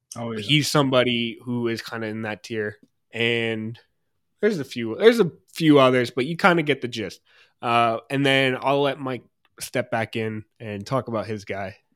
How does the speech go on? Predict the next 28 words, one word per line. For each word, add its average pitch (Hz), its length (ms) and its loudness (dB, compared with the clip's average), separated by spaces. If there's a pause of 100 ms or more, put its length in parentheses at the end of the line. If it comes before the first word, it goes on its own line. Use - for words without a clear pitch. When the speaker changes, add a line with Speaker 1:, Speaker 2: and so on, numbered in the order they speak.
(180)
Speaker 1:
So 151 640 6 (340)
I 170 280 8
was 175 680 6 (100)
honestly 147 640 4
going 135 460 0
to 143 200 -4
talk 135 380 2
about, 117 480 0 (280)
um, 110 600 0
Darrell 131 300 4
Henderson. 110 580 -2 (120)
That, 127 260 2
that's 135 240 4
who 160 160 0
I 143 120 10
was 240 120 10
Speaker 2:
Oh, 170 60 8
Speaker 1:
gonna 131 140 4
hone 175 180 4
in 269 40 4
Speaker 2:
really? 123 140 4
Speaker 1:
on. 107 340 0 (300)
That 127 200 6
was 175 140 6
gonna 185 160 6
be 180 140 4
my 170 200 8
guy, 117 440 4